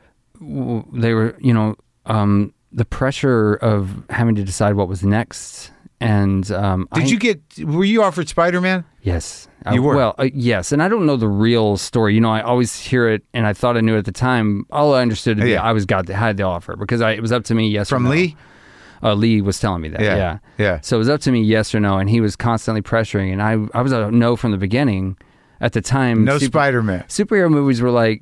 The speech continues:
Speaker 1: you
Speaker 2: Yeah.
Speaker 1: know, nobody was,
Speaker 2: Uh-huh.
Speaker 1: you know, we had come off the end of the Batman stuff with Val <laughs> Kil-, the, Bat-, the
Speaker 2: Oh,
Speaker 1: nipples
Speaker 2: so,
Speaker 1: and
Speaker 2: right.
Speaker 1: all that.
Speaker 2: So this is like, so
Speaker 1: <laughs>
Speaker 2: Spider-Man, that was the beginning of the whole Marvel thing.
Speaker 1: Yeah, right.
Speaker 2: Right?
Speaker 1: Yeah, yeah. It was kind of even
Speaker 2: So,
Speaker 1: pre that,
Speaker 2: yeah.
Speaker 1: still kind of, but it,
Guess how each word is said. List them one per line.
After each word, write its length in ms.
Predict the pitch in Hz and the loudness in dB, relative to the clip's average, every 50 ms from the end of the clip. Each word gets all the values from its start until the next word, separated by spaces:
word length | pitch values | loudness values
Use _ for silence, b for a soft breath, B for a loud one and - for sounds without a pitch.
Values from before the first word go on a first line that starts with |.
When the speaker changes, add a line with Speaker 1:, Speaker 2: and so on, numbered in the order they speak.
| _ - | _ -2
Speaker 1:
you 60 | 127 | 0
Speaker 2:
Yeah. 60 | 120 | 0
Speaker 1:
know, 240 | 107 95 92 92 98 | 2 0 0 0 0
nobody 320 | 120 147 160 151 127 120 | 0 0 2 0 0 0
was, 200 | 113 110 104 101 104 - - - _ - | 0 0 -2 -4 -8 -12 -16 -18 _ -4
Speaker 2:
Uh-huh. 120 | 123 87 131 | -2 0 2
Speaker 1:
you 40 | 131 | 2
know, 40 | 113 | 2
we 120 | 123 143 | 2 2
had 80 | 143 123 | 2 2
come 120 | - 160 160 | 0 0 2
off 200 | 151 143 - - | 2 0 0 -2
the 120 | 139 123 | -2 -2
end 220 | 131 131 123 127 120 | 0 2 2 2 2
of 120 | 110 107 | 2 0
the 60 | 107 | 0
Batman 600 | 101 107 110 110 113 123 117 117 117 117 117 123 | 0 0 0 2 2 0 2 2 2 2 2 0
stuff 400 | - - - 123 117 120 - - | 0 0 -2 0 0 0 -2 -4
with 100 | 110 101 | -4 -2
Val 220 | 107 107 110 113 110 | 0 0 0 -2 -2
<laughs> 40 | |
Kil-, 280 | - - - - 151 123 | -4 -8 -4 -2 -2 -2
the, 160 | 113 139 120 | 0 -2 -2
Bat-, 200 | 113 113 113 - | 0 -2 -2 0
the 80 | 117 113 | 2 2
Speaker 2:
Oh, 20 | 104 | 2
Speaker 1:
nipples 320 | 123 131 123 131 127 127 | 2 2 2 2 2 2
Speaker 2:
so, 60 | 131 139 | 2 2
Speaker 1:
and 80 | 127 131 | 2 2
Speaker 2:
right. 120 | 135 127 | 2 2
Speaker 1:
all 80 | 131 131 | 2 2
that. 80 | 131 127 | 0 0
Speaker 2:
So 100 | 139 131 | 0 0
this 240 | 180 170 160 - | 0 0 0 -2
is 140 | 170 143 156 | 0 0 0
like, 180 | 156 143 135 120 214 180 - | 0 0 0 0 0 -2 0
so 100 | 180 170 | -2 -2
Speaker 1:
<laughs> 120 | - - - | -2 0 0
Speaker 2:
Spider-Man, 320 | 180 185 202 190 156 139 | 0 2 2 2 0 0
that 80 | 135 139 | 2 0
was 140 | 139 123 120 | 0 0 0
the 40 | |
beginning 380 | 120 123 113 120 135 147 151 131 | -2 -2 0 0 0 0 2 0
of 80 | 117 101 | 2 2
the 80 | 107 | 2
whole 100 | 101 107 | 0 2
Marvel 380 | 98 101 104 113 120 98 101 95 | 2 2 2 2 2 0 -2 -4
thing. 360 | - - 175 156 92 73 - | -2 0 0 0 -2 -4 -2
Speaker 1:
Yeah, 240 | 143 113 101 85 80 | -2 0 0 0 0
right. 120 | 82 92 110 | 0 0 0
Speaker 2:
Right? 220 | 117 120 143 135 | 0 0 0 0
Speaker 1:
Yeah, 120 | 95 87 | -2 0
yeah. 160 | 90 107 139 147 | 0 0 0 0
It 20 | |
was 100 | 143 135 | 0 -2
kind 220 | - - 139 170 185 147 | -2 0 0 2 2 0
of 80 | 127 127 | -2 -2
even 400 | - 156 165 160 135 139 131 - - - | -2 0 0 2 2 0 0 -2 -8 -8
Speaker 2:
So, 80 | - - | -4 0
Speaker 1:
pre 220 | - 139 143 135 | 2 2 2 2
that, 360 | 117 110 120 131 131 120 101 98 | 2 2 2 2 2 0 0 0
Speaker 2:
yeah. 220 | 135 143 135 110 | 2 2 2 2
Speaker 1:
still 240 | 92 143 143 139 131 | 2 2 2 2 0
kind 200 | - 131 131 123 | 0 0 0 0
of, 80 | 123 117 | 0 0
but 140 | 123 127 - | -2 -4 -2
it, 200 | - 139 127 123 | 0 0 2 2